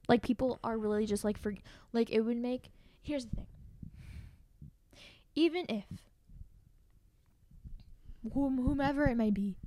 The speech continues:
Marvel's not gonna spend money on bringing in characters or actors or whatever if there's not a real solid purpose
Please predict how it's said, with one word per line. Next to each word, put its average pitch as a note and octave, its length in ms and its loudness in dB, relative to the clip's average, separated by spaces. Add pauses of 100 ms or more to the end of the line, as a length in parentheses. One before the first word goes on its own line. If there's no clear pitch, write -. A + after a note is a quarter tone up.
(600)
Marvel's E4+ 520 6
not D4+ 200 2
gonna C4+ 260 4
spend G#3+ 480 2
money G3+ 480 4
on G3+ 140 2
bringing A3+ 380 4
in G#3+ 140 2
characters A3+ 640 2
or G#3+ 140 2
actors G#3+ 380 0
or A3 60 -4
whatever A3 340 0
if - 140 0
there's C4 220 4
not C4+ 220 0
a C4 40 2
real A#3 300 0
solid A3+ 400 2
purpose A#3 640 4